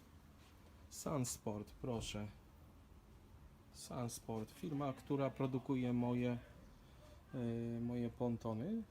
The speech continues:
robi też silniki elektryczne, nie wiedziałem. Tutaj jakiś silniczek. Ale mocowanie do, te, do klem to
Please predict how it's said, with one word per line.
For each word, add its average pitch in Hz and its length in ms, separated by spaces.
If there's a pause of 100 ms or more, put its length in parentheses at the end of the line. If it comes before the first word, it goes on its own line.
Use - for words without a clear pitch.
robi 120 320
też - 160
silniki 262 420
elektryczne, 110 640
nie 117 120
wiedziałem. 120 540 (3000)
Tutaj 120 380
jakiś 117 340
silniczek. 120 460 (2750)
Ale 117 140
mocowanie 123 760
do, 123 200 (840)
te, 123 200
do 113 180
klem 123 440
to 123 280